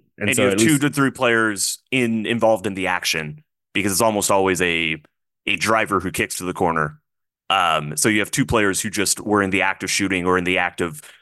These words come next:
Speaker 2: you know, tumbling into the baseline after they made the corner pass. And so basically two players on the baseline out of, out of the possession. And so, you know, if the, depending on where the rebound goes, and it may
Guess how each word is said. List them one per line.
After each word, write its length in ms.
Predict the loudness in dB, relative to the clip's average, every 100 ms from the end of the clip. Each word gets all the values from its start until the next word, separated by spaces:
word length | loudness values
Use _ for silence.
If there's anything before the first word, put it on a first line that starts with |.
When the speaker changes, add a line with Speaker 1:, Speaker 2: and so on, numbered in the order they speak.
| _ -6
Speaker 2:
you 100 | 0
know, 260 | 0 0 -2
tumbling 440 | 0 0 0 0
into 140 | -2 -6
the 100 | -4
baseline 400 | -4 -2 0 0
after 220 | -2 -4
they 100 | -4
made 160 | -2 -4
the 80 | -4
corner 240 | -2 -2
pass. 480 | 0 0 0 0 -4 _ _ _ _ _
And 460 | 0 2 0 -2 -2
so 280 | 2 2 2
basically 340 | 0 -2 -2
two 160 | -2 0
players 280 | 0 0
on 100 | 0
the 60 | -2
baseline 400 | -2 -2 -2 -2
out 160 | -2 -2
of, 180 | -4 -4
out 140 | -2 -2
of 60 |
the 40 | -2
possession. 600 | -2 -2 -2 -6 -8 -12 _ _ _
And 180 | -8 -4
so, 400 | 0 0 -2 -6 _ _ _ _
you 100 | -4
know, 120 | -2 0
if 260 | -2 -2
the, 220 | -2 -2 -2 -12 -20 -12
depending 340 | -4 0 2
on 100 | 4
where 120 | 4
the 200 | 4 2
rebound 380 | 2 0 0 -2
goes, 260 | 0 0 -2
and 100 | -4
it 80 | -2
may 340 | -2 -2 -6